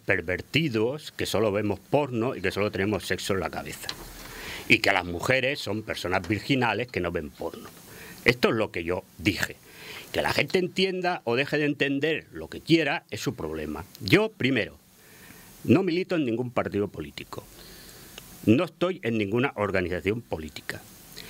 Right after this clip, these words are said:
No represento a nadie. Me represento a mí mismo y a veces con dificultades. Por lo tanto, lo que yo diga o deje de decir es responsabilidad mía. Yo no he entrado en ningún sitio,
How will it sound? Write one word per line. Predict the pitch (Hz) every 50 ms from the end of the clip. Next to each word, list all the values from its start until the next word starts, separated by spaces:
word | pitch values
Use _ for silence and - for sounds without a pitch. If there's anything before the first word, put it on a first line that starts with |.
| - - - - - - -
No | 113 135 180 185
represento | 226 - 170 147 - 190 175 170 - 202 - - -
a | 107 101
nadie. | 98 104 104 92 87 85 73 76 73 - _ - - - - - - - - - -
Me | 90 90
represento | 90 90 80 - 82 - 127 123 - 147 -
a | 90 90 85
mí | 95 135
mismo | 151 143 156 123 104 92 85 101 147 - - - - - - - - - - - - - - - - - -
y | -
a | 87 85
veces | 87 95 - - -
con | - 104 92 85
dificultades. | 82 - - 80 - - 71 71 - - 78 73 - - - - - - - - - - - - - - - - - - - - -
Por | - 101 104
lo | 113 220
tanto, | 208 220 233 220 - 190 185 208 214 - - - -
lo | - - 175 170 - 160 156 165 82 82 -
que | - - 87
yo | 92 143 185
diga | 185 226 185 123 120 131 151 - - - -
o | -
deje | - 107 - - 165
de | 170 175
decir | 165 165 156 - 180 175 147 147 - - - - - - - - - - - - -
es | - 120 123 117 - - -
responsabilidad | - 101 95 92 - - 92 85 82 - 85 82 80 85 85 95 101 - - -
mía. | - 98 98 107 101 90 73 73 71 - - - - - - - - -
Yo | - 90 135 180
no | 202
he | 196
entrado | 190 156 202 208 185 139
en | 120 113
ningún | 107 101 104 120 147 151
sitio, | - - 202 - - 98 92 110 139